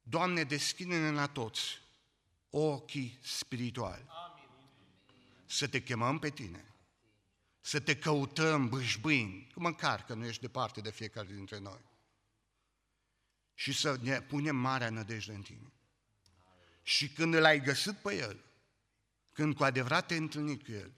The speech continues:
atunci înțelegi mai bine tot ce s-a vorbit aici și înțelegi cu adevărat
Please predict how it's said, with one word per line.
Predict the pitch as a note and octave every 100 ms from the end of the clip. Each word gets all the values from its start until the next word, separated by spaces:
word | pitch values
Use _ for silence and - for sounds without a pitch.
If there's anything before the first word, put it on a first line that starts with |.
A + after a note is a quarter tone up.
| _ _ _ _ _ _
atunci | C3 B2+ C#3+ -
înțelegi | B2 A2+ C3 D3+ F3+ - -
mai | D3 C#3
bine | B2 A2+
tot | G#2+ D3+
ce | -
s-a | D3+ D3
vorbit | C3+ B2 B2
aici | A2+ C3 - - _ _ _ _ _ _ _ _ _ _ _ _ _
și | - C3
înțelegi | C3+ A#2+ B2 B2 C#3+ C#3+
cu | -
adevărat | C3 A#2 A2 A2 G2 -